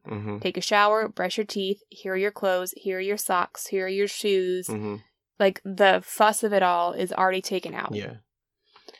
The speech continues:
Speaker 2: And a lot of it is just being conscious
Speaker 1: Yeah,
Speaker 2: of
Speaker 1: exactly.
Speaker 2: what the next day is going to hold.
Speaker 1: And not pushing any chores to the next day.
Speaker 2: Right.
Speaker 1: Getting them done today,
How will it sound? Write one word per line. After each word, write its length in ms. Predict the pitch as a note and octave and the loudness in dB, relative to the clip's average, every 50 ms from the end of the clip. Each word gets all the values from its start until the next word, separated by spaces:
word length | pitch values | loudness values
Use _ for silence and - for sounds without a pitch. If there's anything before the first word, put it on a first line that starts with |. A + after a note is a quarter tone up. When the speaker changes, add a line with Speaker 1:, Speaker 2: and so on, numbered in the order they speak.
| _ _ - | _ _ -2
Speaker 2:
And 100 | - A3 | 2 4
a 60 | A3+ | 6
lot 160 | A3+ A3+ A#3 | 6 6 6
of 80 | B3+ B3+ | 6 6
it 60 | A#3+ A#3 | 6 6
is 140 | A3 G#3 | 4 4
just 200 | - G#3+ G3 - | 4 -2 -4 -4
being 380 | - G3+ G3 F#3+ F#3 F#3 F3+ - _ - | -2 -2 0 0 0 -2 -4 -6 _ -12
conscious 800 | - - - G#3+ G#3 G#3 G#3 G3+ G3+ F#3 F3+ F#3 F#3 - - - _ - | -12 -6 -2 2 2 2 2 0 -2 -2 -2 -2 -4 -6 -10 -10 _ 0
Speaker 1:
Yeah, 320 | F#3+ F#3 F3+ F3 E3+ E3+ | 0 2 2 2 2 2
Speaker 2:
of 40 | F3 F3 | 0 -2
Speaker 1:
exactly. 540 | F3+ - F#2 F#2+ - - - - B2 A2+ - _ _ _ | -2 -6 -8 -8 -10 -12 -14 -14 -14 -14 -16 _ _ _
Speaker 2:
what 420 | - F#3+ F#3+ F#3+ F#3+ G3+ G3+ G3+ G3 | -8 -8 -6 0 4 6 4 4 4
the 100 | G#3 G3 | 2 -2
next 320 | G3 F#3+ F#3+ F#3 - - | 0 0 -2 -4 -6 -6
day 220 | - F#3 F3+ F3+ F3+ | -6 -4 -4 -4 -4
is 100 | F3 - | -6 -6
going 240 | - F3+ - F3+ F3+ | -6 -6 -4 -4 -6
to 80 | G3 | -8
hold. 580 | F3+ - - C4+ C4+ A3+ G3 F#3 F3+ F3+ F3+ F#3+ - _ _ _ _ _ _ _ _ _ _ - | -4 2 6 8 8 10 8 8 6 4 2 -4 -10 _ _ _ _ _ _ _ _ _ _ -2
Speaker 1:
And 480 | C3 D3 D3+ C#3+ C3 A#2+ A#2 A2+ G2 | 0 2 4 4 4 2 2 0 -2
not 300 | G2+ A#2 A#2 A#2 A2+ - - _ _ _ | -4 -4 0 0 0 -2 -2 _ _ _
pushing 460 | - - C3 C3 - B2 A2+ A2 A2 | -2 0 0 0 0 0 -2 -2 0
any 260 | - A2+ A2+ G#2+ G#2 G2 | 0 -2 -2 -2 -4 -6
chores 640 | G2 - - A2+ A2 A2 A2 G#2+ G2 G2 - - - _ _ - | -8 -6 -2 0 0 2 2 0 -2 -4 -6 -10 -18 _ _ -14
to 220 | - - B2+ B2 | -8 -6 -4 -4
the 140 | A2+ A2 G#2+ | -4 -4 -4
next 300 | G2+ G2 G2 F2+ - - | -4 -6 -8 -10 -10 -10
day. 340 | - G2+ - - - - A2+ | -8 -6 -6 -6 -8 -10 -8
Speaker 2:
Right. 320 | - G3 F3+ E3+ - - - | -4 -4 -4 -2 -4 -6 -6
Speaker 1:
Getting 280 | A2+ A2+ A2+ A2+ A2+ | -4 -4 -2 -2 -2
them 180 | A2 G#2 G#2+ G2+ | -4 -4 -6 -4
done 240 | A2+ A2 G#2 G#2 G2+ | -6 -6 -6 -6 -8
today, 600 | - A2 G2+ G#2 B2 A#2 A2 G#2 G#2 G#2 G#2+ | -10 -8 -2 0 2 2 2 2 -2 -4 -4